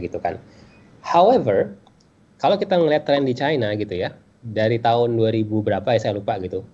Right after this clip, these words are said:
eh, awalnya memang B two B itu kecil gitu. Jadi, eh,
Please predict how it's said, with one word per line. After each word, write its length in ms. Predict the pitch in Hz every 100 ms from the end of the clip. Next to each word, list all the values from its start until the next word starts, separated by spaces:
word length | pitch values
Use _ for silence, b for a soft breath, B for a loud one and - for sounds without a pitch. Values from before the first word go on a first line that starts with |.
| -
eh, 320 | 95 92 92 - b b b b -
awalnya 320 | 127 127 135 190
memang 240 | 185 202
B 80 | 135
two 320 | 131 123 117
B 240 | 117 120
itu 400 | 120 185 170 165 -
kecil 320 | - 143 123
gitu. 160 | 95 85 - _ _
Jadi, 320 | - 101 127 -
eh, 400 | 101 95 92 92